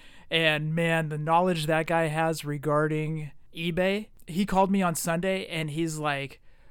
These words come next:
"Okay, here's what you're gonna do." He goes, "Contact the seller." And I was like, "I already did that." He goes, "Okay, send him one more message.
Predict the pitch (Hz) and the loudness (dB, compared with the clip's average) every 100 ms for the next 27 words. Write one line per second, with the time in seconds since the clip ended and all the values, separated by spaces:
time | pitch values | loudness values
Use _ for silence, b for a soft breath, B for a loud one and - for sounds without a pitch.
0 | - - 165 160 127 - 185 196 208 - | -8 -4 -2 -4 -6 -2 2 2 0 -2
1 | 190 185 165 147 131 123 - 151 147 135 | -2 -2 -2 -4 -8 -10 -12 -8 -8 -8
2 | - 170 165 175 - 160 - 156 131 139 | -4 -2 0 -4 -4 -6 -4 -4 -4 -6
3 | 143 147 143 147 151 170 160 160 147 127 | -4 -2 -4 0 0 2 0 -2 -4 -6
4 | 135 147 131 143 143 131 - 170 170 151 | -6 -8 -8 -8 -8 -6 -2 -2 -2 -4
5 | 139 156 170 170 165 156 147 - - - | -2 0 0 0 0 -2 -4 -6 -12 -14
6 | - | -16